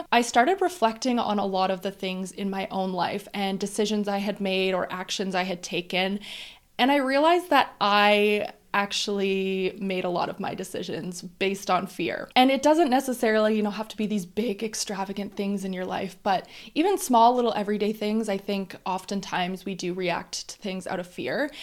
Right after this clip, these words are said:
And I wanna break this down for you so, so we're all on the same page here and we know what the heck's going on with the whole love versus fear mindset.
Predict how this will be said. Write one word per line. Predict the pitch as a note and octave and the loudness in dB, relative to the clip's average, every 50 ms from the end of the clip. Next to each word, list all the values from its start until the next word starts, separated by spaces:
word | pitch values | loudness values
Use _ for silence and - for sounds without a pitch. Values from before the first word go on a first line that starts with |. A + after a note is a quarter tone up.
| - - - - | -14 -16 -10 -4
And | - G3+ G3+ G3 | 0 2 2 2
I | F3 G3+ | 2 0
wanna | G3 G3+ G3+ G#3 A3 G#3+ | 2 2 2 2 0 0
break | G#3+ G3 G3 F#3+ F#3+ | 0 0 -2 -2 -2
this | - G3+ G3 - - | -4 -8 -8 -4 0
down | F#3+ F3 E3 F3 F#3 G3 | 0 2 2 2 0 -2
for | G3 - G3 G3 G3 | -4 -4 -4 -2 -2
you | G3+ G#3 G#3 G#3+ A3 | 0 0 0 0 0
so, | A3 G#3+ - - G3+ G3 F#3 F#3 F#3 F#3 F#3 F#3 F3+ - - F3+ | 0 -2 -4 -4 -2 0 0 0 0 0 0 -2 -2 -4 -6 -10
so | - - G#3+ | -12 -8 -6
we're | G3+ G3 - | -6 -6 -4
all | F#3 F#3+ F#3+ | -4 -4 -4
on | G3 G3 | -4 -4
the | G3+ G3+ | -4 -6
same | G3+ - G#3 G#3 G3+ | -4 -4 -2 -2 -4
page | G3+ - G#3+ G3 G3 F#3 - | -4 -4 -4 -4 -4 -4 -4
here | - G3+ G3 G3 G3 F#3+ - | -6 -4 -2 -2 -2 -2 -4
and | F#3+ F#3+ F#3 F#3 | -4 -6 -6 -6
we | F#3 F#3+ | -6 -6
know | F#3 F#3 F3+ F3+ F3+ F3+ F3+ F3+ F#3 - | -6 -6 -6 -6 -4 -4 -4 -6 -6 -8
what | G3 F#3+ F#3+ | -10 -10 -10
the | F#3+ | -10
heck's | F#3 F#3 F#3 - | -12 -12 -12 -14
going | - - F#3+ F#3 | -12 -10 -8 -6
on | F#3 F3 F3+ F3 F3+ F3+ | -4 -4 -4 -4 -4 -6
with | F#3 F3+ | -10 -10
the | - F#3+ | -10 -8
whole | F3 F#3+ F3+ F3+ | -6 -4 -4 -2
love | F3 F3 E3+ F3 | -2 -4 -4 -4
versus | F3+ E3 F3+ F3 - | -6 -8 -8 -8 -10
fear | - - F3 D#3+ - | -10 -8 -8 -6 -6
mindset. | F3+ - - - - - - - - - | -6 -6 -6 -6 -8 -8 -8 -8 -10 -10